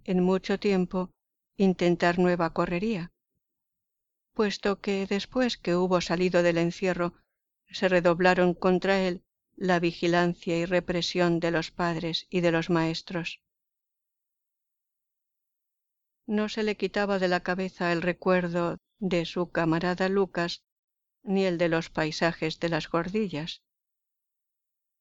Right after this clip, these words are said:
Aquellos bosquecillos y aquellas fuentes, la tierra pedregosa llena de hierbas aromáticas, el cielo y la luz, que allí le parecían luces brillantes y esplendorosas.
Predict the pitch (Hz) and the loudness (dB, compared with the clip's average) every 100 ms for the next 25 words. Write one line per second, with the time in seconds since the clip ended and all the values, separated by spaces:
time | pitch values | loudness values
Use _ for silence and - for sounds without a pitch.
0 | _ _ _ _ _ - 311 247 240 247 | _ _ _ _ _ -6 -4 -4 -2 -2
1 | - 233 - 214 202 214 202 190 185 - | 0 -2 -2 -6 -2 -2 0 -2 -4 -10
2 | _ _ _ - 180 160 180 175 175 - | _ _ _ -2 -2 0 -2 -2 -4 -2
3 | 190 185 175 175 - _ _ _ _ _ | 0 0 0 -4 -6 _ _ _ _ _
4 | _ _ _ _ _ 175 170 - 220 233 | _ _ _ _ _ -6 -6 -4 -4 -4
5 | 226 196 190 185 196 226 - 180 - - | -4 -4 -2 -2 -2 -4 -6 -8 -8 -2
6 | 208 214 196 175 185 208 196 180 180 180 | 0 2 0 0 0 -2 -2 -2 0 2
7 | 180 185 185 180 175 - - _ _ _ | 2 0 -2 -2 -2 -4 -12 _ _ _
8 | _ _ _ _ _ _ 196 175 - 185 | _ _ _ _ _ _ -2 -2 -2 -2
9 | 185 175 170 175 185 185 180 170 - _ | 0 0 -2 -2 -2 0 -2 -4 -10 _
10 | _ _ _ _ _ _ _ - 170 165 | _ _ _ _ _ _ _ -6 -6 -4
11 | 226 233 220 214 208 202 - 226 208 190 | -2 0 0 -2 -2 -4 -2 2 2 2
12 | 202 202 190 185 - 180 180 185 180 - | 0 0 -4 -4 -4 -2 0 2 0 -4
13 | - 165 - _ - 185 170 - 175 170 | -6 -6 -8 _ -2 -2 -2 -4 0 0
14 | 175 170 165 - 180 - | 0 0 -4 -6 -8 -10